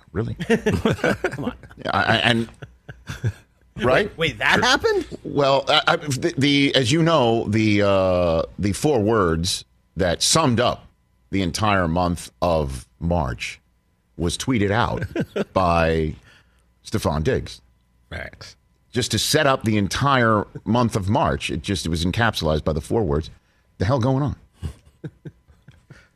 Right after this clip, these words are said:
Speaker 3: <laughs>
Speaker 2: By the way,
Speaker 1: Said, by the way,
Speaker 2: he
Speaker 1: said on March, may, it's, it may be written on March twenty-third, two thousand two.
Speaker 3: If there's a Mount Rushmore of
Speaker 1: At
Speaker 3: Twitter,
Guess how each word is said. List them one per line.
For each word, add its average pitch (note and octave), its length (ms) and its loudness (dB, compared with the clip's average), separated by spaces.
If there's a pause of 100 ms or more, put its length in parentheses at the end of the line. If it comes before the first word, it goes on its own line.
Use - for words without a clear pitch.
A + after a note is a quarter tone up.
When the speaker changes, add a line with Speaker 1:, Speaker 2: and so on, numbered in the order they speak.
(260)
Speaker 3:
<laughs> - 240 -2 (1300)
Speaker 2:
By D3+ 120 0
the A3+ 80 4
way, G#3+ 80 6
Speaker 1:
Said, F3+ 220 2
by G3 120 4
the G3 80 2
way, F3+ 120 4
Speaker 2:
he - 60 -4
Speaker 1:
said G#3 320 4
on D#3 220 4
March, F3+ 380 2
may, G#3 240 4
it's, - 140 0
it - 100 2
may G#3 160 4
be C#3+ 180 4
written C3 420 2
on A2+ 220 2
March D#3+ 340 2
twenty-third, A2+ 680 2
two G#2+ 140 2
thousand D#2+ 420 0
two. - 260 -8 (140)
Speaker 3:
If - 160 -2
there's C#4 220 0
a - 40 2
Mount C3 260 4
Rushmore A#2 460 2
of F2+ 60 0
Speaker 1:
At G2 180 4
Speaker 3:
Twitter, A#2+ 340 2